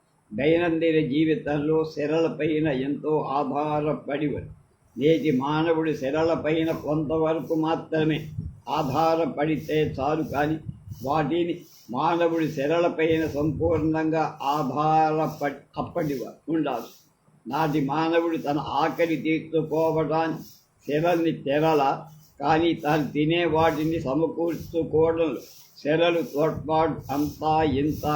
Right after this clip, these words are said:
కాదని చెప్పచ్చు. జంతువులకు సహజంగానే తమను తాము రక్షించుకోవటానికి, ఆహారాన్ని సేకరించుకోవటానికి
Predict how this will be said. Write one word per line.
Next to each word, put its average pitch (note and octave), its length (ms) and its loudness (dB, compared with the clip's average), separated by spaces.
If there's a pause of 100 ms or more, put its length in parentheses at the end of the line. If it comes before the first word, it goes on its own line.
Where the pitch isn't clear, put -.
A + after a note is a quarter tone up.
(260)
కాదని D3 540 2 (120)
చెప్పచ్చు. C3 500 -6 (720)
జంతువులకు E3 640 2
సహజంగానే D#3+ 920 0
తమను D#3 460 0
తాము D#3 300 2
రక్షించుకోవటానికి, D3 1400 -2 (420)
ఆహారాన్ని D#3+ 760 2
సేకరించుకోవటానికి D3+ 1800 0